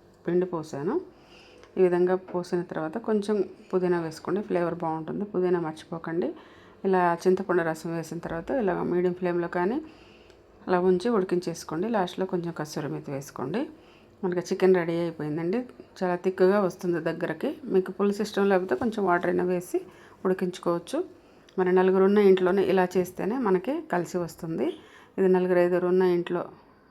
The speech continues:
కలిసి, ఇలా అందరికీ కలిసి రావాలంటే ఈ విధంగా చేసుకుంటే చక్కగా అందరికీ కలిసి వస్తుంది. కర్రీ అయితే థిక్ గ్రేవీతో వచ్చింది మనకి.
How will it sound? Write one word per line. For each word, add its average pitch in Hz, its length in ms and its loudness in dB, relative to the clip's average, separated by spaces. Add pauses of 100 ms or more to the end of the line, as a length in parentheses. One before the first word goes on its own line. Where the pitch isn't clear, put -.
(140)
కలిసి, 170 340 0 (100)
ఇలా 190 160 -2
అందరికీ 190 340 0
కలిసి 185 320 2
రావాలంటే 190 500 2
ఈ 190 40 8
విధంగా 190 400 2
చేసుకుంటే 170 380 -6
చక్కగా 175 420 -4
అందరికీ 180 340 -2
కలిసి 160 320 -6
వస్తుంది. 156 320 -10
కర్రీ 165 260 -6
అయితే 160 240 -6 (220)
థిక్ 196 200 -2
గ్రేవీతో 170 500 -2
వచ్చింది 160 300 -8
మనకి. 170 320 -6